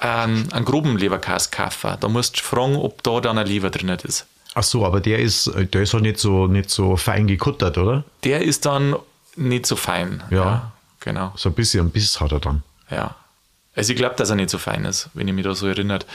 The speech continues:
Speaker 1: Ich is meistens einen normalen Leberkäse einfach. Also ist er nie einen groben oder einen anderen? Und ist er nicht ein Kalbsleberkäse? Mein Gott, das ist ja das nächste schon. Hast du gewusst, dass im, im
Speaker 2: Wieso? Und
Speaker 1: Kalbs-,
Speaker 2: der,
Speaker 1: im
Speaker 2: der Kalbs-,
Speaker 1: Kalbsleberkäse
Speaker 2: Kalbskäse.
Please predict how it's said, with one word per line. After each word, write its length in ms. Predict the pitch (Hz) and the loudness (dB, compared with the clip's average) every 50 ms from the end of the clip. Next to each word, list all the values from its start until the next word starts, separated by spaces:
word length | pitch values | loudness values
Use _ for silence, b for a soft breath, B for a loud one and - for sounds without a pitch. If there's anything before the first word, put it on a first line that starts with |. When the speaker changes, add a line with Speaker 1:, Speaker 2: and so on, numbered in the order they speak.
| B B B B B _ | B B B B B _
Speaker 1:
Ich 160 | - 120 135 | -4 -2 0
is 140 | 143 131 - | 0 0 0
meistens 380 | 127 107 117 127 - - 123 113 | 2 0 0 0 0 0 0 0
einen 100 | 113 110 | 0 2
normalen 280 | 107 104 101 107 127 131 | 2 2 0 0 0 0
Leberkäse 440 | 156 175 165 - - 98 101 - - | 0 0 0 0 -2 -2 -4 -4 -4
einfach. 320 | 101 90 - 107 - - | -4 -4 -4 -4 -6 -6
Also 340 | - - - - 104 98 92 B B B B B B B B - | -6 -4 -2 -2 -2 -2 -4 B B B B B B B B -4
ist 140 | 120 110 120 | -2 0 0
er 60 | 117 | 2
nie 140 | 117 120 120 | 2 2 2
einen 100 | 110 104 | 0 0
groben 320 | 107 107 113 135 151 156 | 0 0 2 2 2 2
oder 160 | 135 120 117 | 2 2 0
einen 80 | 98 110 | 0 0
anderen? 440 | 110 113 139 156 160 160 170 160 B B B B B B - | 0 0 0 2 2 2 0 0 B B B B B B -2
Und 100 | - 147 | 0 2
ist 160 | 160 185 185 | 2 2 2
er 60 | 208 | 0
nicht 140 | 165 160 151 | 2 2 0
ein 100 | 147 131 | 0 0
Kalbsleberkäse? 840 | - 165 190 208 196 - 147 135 131 123 123 - 120 110 104 - 117 | 2 2 0 2 0 0 0 0 0 0 0 -2 -2 -2 -2 -2 -2
Mein 200 | 113 120 127 - | -2 -2 -2 -2
Gott, 160 | - 131 - | -4 -4 -2
das 60 | - 120 | -2 0
ist 60 | 123 | 0
ja 60 | 131 | 0
das 140 | 123 123 117 | 0 0 2
nächste 380 | 127 131 151 - - - - | 2 0 0 0 -2 -2 -2
schon. 240 | 120 - - 92 90 B B B B B B B B _ _ _ _ | -2 -2 -2 -4 -6 B B B B B B B B _ _ _ _
Hast 220 | - 135 143 - - | -4 -2 -2 -2 -2
du 80 | 143 | -2
gewusst, 280 | - 139 160 165 - - | 0 0 0 0 0 0
dass 160 | 147 120 113 | 0 0 0
im, 160 | 120 113 110 B B B B B B - | 0 0 -2 B B B B B B -4
im 120 | - 117 | -2 0
Speaker 2:
Wieso? 200 | 101 87 87 104 | 2 2 2 2
Und 160 | - 156 95 92 | 2 2 2 2
Speaker 1:
Kalbs-, 160 | 98 92 - | 2 0 -2
Speaker 2:
der, 80 | - - - | -6 -8 -6
Speaker 1:
im 100 | - 127 | -2 -2
Speaker 2:
der 60 | 120 107 | 0 0
Kalbs-, 60 | - - 110 101 95 | 0 0 0 2 2
Speaker 1:
Kalbsleberkäse 560 | 156 151 143 147 143 - 139 131 135 139 - - _ _ _ _ _ _ _ _ _ | 2 2 2 0 0 0 0 0 0 0 -2 -4 _ _ _ _ _ _ _ _ _
Speaker 2:
Kalbskäse. 680 | - - 131 110 95 - - - 85 80 76 73 - | -2 0 0 0 0 0 -2 0 0 0 0 0 -2